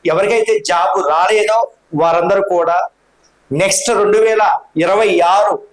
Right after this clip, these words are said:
డిఎస్సిలో సీఎం గారి చేతుల మీదుగా మీరు పత్రాలను అందుకోగలరని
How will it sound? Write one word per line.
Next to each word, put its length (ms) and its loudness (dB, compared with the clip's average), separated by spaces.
డిఎస్సిలో 720 -2
సీఎం 480 0
గారి 320 0
చేతుల 240 -2
మీదుగా 520 -2
మీరు 380 -2
పత్రాలను 600 0
అందుకోగలరని 880 0